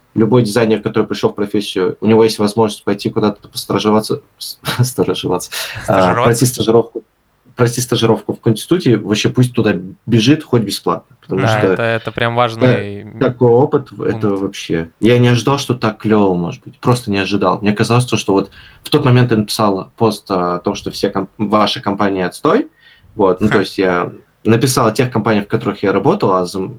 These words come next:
Speaker 1: я работал где-то вот всю жизнь, где-то в пятнадцати, может, компаниях, менял их просто как перчатки каждые там три месяца, а то и недели. Вот. Ну, то есть, м, не знаю, почему так складывается.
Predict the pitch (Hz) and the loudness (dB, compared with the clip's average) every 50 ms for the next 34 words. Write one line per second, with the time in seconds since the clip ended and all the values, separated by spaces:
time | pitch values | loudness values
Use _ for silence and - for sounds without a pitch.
0 | - _ _ _ _ - 101 101 110 107 113 107 104 101 - 110 - 110 98 104 | -18 _ _ _ _ -4 0 0 2 2 2 0 0 0 -2 -2 0 0 0 0
1 | 101 - 101 92 - - - - - - - - _ _ _ - - - 107 90 | -2 -2 -4 -6 -6 -10 -16 -20 -20 -20 -20 -20 _ _ _ -12 -4 -2 0 2
2 | 92 120 131 120 110 101 - 90 85 - - - - - 113 98 92 90 - - | 4 4 4 4 2 0 -2 -4 -6 -6 -6 -4 -2 0 0 0 0 0 -4 -8
3 | - 92 - - - - - 95 87 113 117 135 123 107 - - 95 101 104 107 | -10 -8 -8 -8 -8 -8 -6 -4 -2 0 2 2 2 0 0 -2 0 2 2 2
4 | 104 98 - - - 107 - - - 95 87 - - 107 101 - 113 113 - - | 2 0 0 -2 -4 -4 -2 -2 -4 -4 -4 -2 -4 -6 -2 0 0 -2 0 -2
5 | 98 - - 92 87 - - 101 92 - - 82 82 80 - _ _ _ _ _ | -4 -4 -2 -2 -4 -2 -2 -4 -4 -2 -4 -4 -4 -6 -8 _ _ _ _ _
6 | _ _ _ - 113 113 107 107 110 117 120 - - 92 87 - 104 104 101 98 | _ _ _ 0 4 4 6 6 6 6 4 2 0 -2 0 2 2 2 2 2
7 | 98 98 101 104 - - 123 - _ _ - - - - - - _ _ - 98 | 0 0 0 0 0 0 -4 -8 _ _ -20 -20 -20 -20 -20 -20 _ _ 0 2
8 | 98 95 87 - - - 135 127 127 110 - - - _ _ - 107 107 104 98 | 2 2 2 0 2 2 2 2 2 0 -2 -4 -10 _ _ 0 2 2 2 2
9 | 95 92 98 101 104 107 104 104 101 87 - - - 95 90 - - - - - | 0 -2 -2 0 0 0 2 2 0 -2 -2 -4 -4 -2 -2 -2 -4 -8 -8 -4
10 | - 82 82 - 87 - - | -2 -2 -2 -2 -4 -8 -10